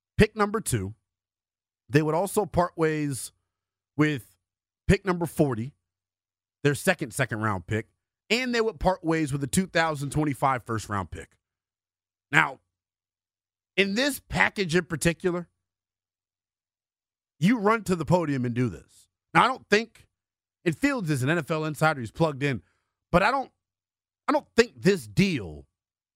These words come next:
in particular is realistic. If I'm Chicago, you gotta give me a little bit more than this. But speaking in hypotheticals, like, giving up pick forty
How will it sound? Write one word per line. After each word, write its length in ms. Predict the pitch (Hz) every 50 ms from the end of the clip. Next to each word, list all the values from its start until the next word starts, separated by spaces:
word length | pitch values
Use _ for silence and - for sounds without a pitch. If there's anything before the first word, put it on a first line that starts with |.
| _ _ _ _ -
in 100 | 185 -
particular 440 | - 143 - 190 180 165 156 143
is 100 | 131 110
realistic. 500 | 127 151 151 127 123 117 101 - - - -
If 60 | 147
I'm 100 | 202 247
Chicago, 640 | 214 - 135 - - 165 185 175 117 82 - - - _ _ _ _ _ _ _ _ _ _ _ _ _ _ _ _ _ _ _ _ _ _ _ _ _ _ _ _ _
you 60 | 131 143
gotta 200 | 190 220 196 180
give 120 | 185 180
me 80 | 170 151
a 80 | 139
little 220 | 143 165 185 185 175
bit 140 | 190 185
more 220 | 165 165 180 180 170
than 140 | 165 165 185
this. 260 | 196 185 160 - - _ _ _ _ _ _ _ _ _ _ _ _ _ _ _ _ _ _ _ _ _
But 100 | 165 156
speaking 300 | - - 285 277 240 220
in 60 | 196
hypotheticals, 720 | 185 160 - - 165 127 180 196 226 202 - 156 139 113 139
like, 200 | 139 127 - _ _ _ _ _ _ _ _ _ 90
giving 280 | - 214 247 247 240 233
up 220 | 233 226 - _ _ _ _ _ _ _ _ _ _ _ _ -
pick 180 | 180 226 -
forty 540 | - - - 202 208 220 226 233 233 214 -